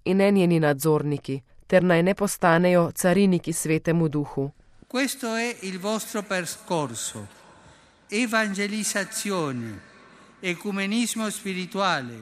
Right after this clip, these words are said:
Speaker 1: To je vaša pot, je izpostavil papež Frančišek. Evangelizacija, duhovni ekumenizem, skrb za uboge in potrebne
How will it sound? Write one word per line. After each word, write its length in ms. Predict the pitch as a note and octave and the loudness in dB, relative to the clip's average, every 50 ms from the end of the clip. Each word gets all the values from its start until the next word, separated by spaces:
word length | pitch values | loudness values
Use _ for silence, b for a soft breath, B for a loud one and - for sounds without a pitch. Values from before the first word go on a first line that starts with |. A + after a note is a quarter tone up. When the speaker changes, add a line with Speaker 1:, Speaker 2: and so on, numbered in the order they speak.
| A2 - - | -18 -14 -2
Speaker 1:
To 140 | - A#3 | 2 4
je 120 | A3+ G3 F3 | 4 4 4
vaša 360 | D#3 D3+ C#3+ D3+ - - E3+ | 4 4 2 2 0 -4 -4
pot, 380 | - - F#3+ E3 D#3 D#3 - - - | -4 0 0 2 2 0 -2 -10 -6
je 160 | - E3+ D#3+ | -2 0 2
izpostavil 640 | D#3+ - - - D#3+ D#3+ - - D#3 D#3 D3+ D#3+ D#3+ | 2 0 0 -2 -4 -4 0 2 2 4 4 4 2
papež 420 | D#3 - C#3+ C#3+ - D#3+ D#3 - - | 2 0 -2 -2 -2 -2 -6 -4 -4
Frančišek. 800 | - E3 D#3+ D#3 - - E3+ D#3 - - D3+ D3 C#3 _ - _ _ | -2 -2 -2 -2 -2 -2 -4 -4 -2 -2 -4 -4 -4 _ -20 _ _
Evangelizacija, 1160 | - F#3 E3+ F3 E3+ F3 E3 F3 E3+ E3+ E3+ D#3+ E3 D#3+ D3+ D#3+ D#3+ - - G3 F#3+ F3+ F3+ - - - | -2 2 4 4 4 4 4 2 2 2 2 2 4 4 4 4 2 0 0 2 4 4 4 2 -2 -6
duhovni 580 | - F3 F3 - - A3 G#3+ A3 G#3+ G#3+ A3 - - | -2 -2 -2 0 2 4 6 6 8 6 4 2 0
ekumenizem, 880 | F3+ F3+ - G3 F#3+ F3+ F3 E3+ F3+ G3 G#3 G3 F3+ F#3 F3 E3+ F3 - _ - | -4 -2 0 2 4 4 4 4 4 2 2 2 4 4 4 2 0 -2 _ -8
skrb 420 | - - - - A3 G#3+ F#3 F3 | -10 -6 0 2 2 2 2 0
za 160 | E3+ F3+ F3+ | 2 4 4
uboge 440 | E3+ E3 D3+ F3+ F#3+ G3 F3+ G3+ F#3 | 4 4 4 2 2 4 4 2 2
in 120 | F#3 F3+ | 2 2
potrebne 640 | E3+ E3+ E3+ - - F#3 F#3 F#3+ E3+ F3 F3+ F3 F3 | 0 -2 -4 -2 -2 0 0 0 0 2 2 2 2